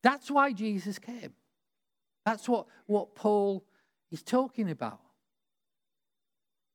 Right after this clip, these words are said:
He's saying, "I wasn't wrong when I did all those things,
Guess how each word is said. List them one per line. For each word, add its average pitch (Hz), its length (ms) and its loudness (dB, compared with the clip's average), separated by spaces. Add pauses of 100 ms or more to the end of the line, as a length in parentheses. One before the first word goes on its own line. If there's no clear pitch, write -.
(3250)
He's 208 100 -2
saying, 311 240 2
"I 277 80 4
wasn't 285 480 2
wrong 233 460 2
when 170 160 -4
I 160 40 -2
did 156 200 -2
all 139 180 -2
those 120 220 -8
things, 165 500 -10